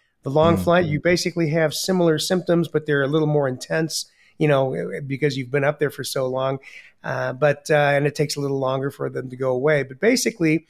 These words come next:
Speaker 1: what you notice physically, ver-, the first time you go into space or anytime you go into space, is right at main engine cutoff when you're weightless, you get very dizzy.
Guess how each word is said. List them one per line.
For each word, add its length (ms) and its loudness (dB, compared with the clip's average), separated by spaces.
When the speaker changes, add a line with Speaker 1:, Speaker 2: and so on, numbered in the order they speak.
Speaker 1:
what 240 0
you 60 0
notice 400 4
physically, 600 -2
ver-, 340 0
the 60 -14
first 280 -2
time 360 2
you 100 -12
go 180 4
into 120 -2
space 360 -2
or 80 -4
anytime 360 0
you 60 -8
go 120 -4
into 140 -8
space, 360 -6
is 580 0
right 540 2
at 100 0
main 200 2
engine 240 0
cutoff 420 0
when 120 -2
you're 120 -4
weightless, 540 -4
you 140 -4
get 180 2
very 220 4
dizzy. 400 0